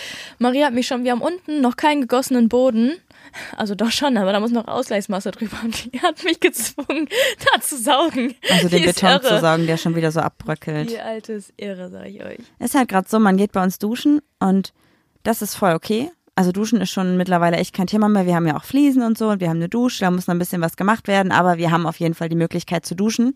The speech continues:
Speaker 1: Mhm.
Speaker 2: Das heißt, man fühlt sich also sauber, aber dann verlässt man das Badezimmer, wo noch keine richtige Tür drinne ist, läuft über den staubigen Betonboden, geht die Treppe hoch, die noch nicht fertig abgeschliffen ist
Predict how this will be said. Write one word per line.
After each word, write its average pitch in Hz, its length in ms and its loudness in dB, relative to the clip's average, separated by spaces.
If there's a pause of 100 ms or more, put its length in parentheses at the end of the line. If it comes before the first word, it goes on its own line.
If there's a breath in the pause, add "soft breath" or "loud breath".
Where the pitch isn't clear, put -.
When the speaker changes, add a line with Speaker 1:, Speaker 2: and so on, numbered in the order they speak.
(100)
Speaker 1:
Mhm. 208 360 -2
Speaker 2:
Das - 100 -4
heißt, 185 140 2
man 185 120 0
fühlt 233 240 -2
sich 196 180 -4
also 170 200 0
sauber, 165 420 2 (600 soft breath)
aber 180 400 2 (340 soft breath)
dann 170 140 2
verlässt 175 420 0
man 208 140 2
das 196 120 -2
Badezimmer, 147 540 0
wo 156 60 0
noch 147 160 -2
keine 160 200 0
richtige 165 320 -4
Tür 208 200 0
drinne 160 360 0
ist, 226 140 -4 (280 soft breath)
läuft 214 280 2
über 285 140 2
den 190 160 0
staubigen 214 440 4
Betonboden, 208 640 2
geht 208 180 -4
die 233 60 -2
Treppe 247 320 0
hoch, 175 120 6
die - 100 -2
noch 170 100 4
nicht 165 180 0
fertig 170 220 0
abgeschliffen 175 560 -2
ist 202 220 0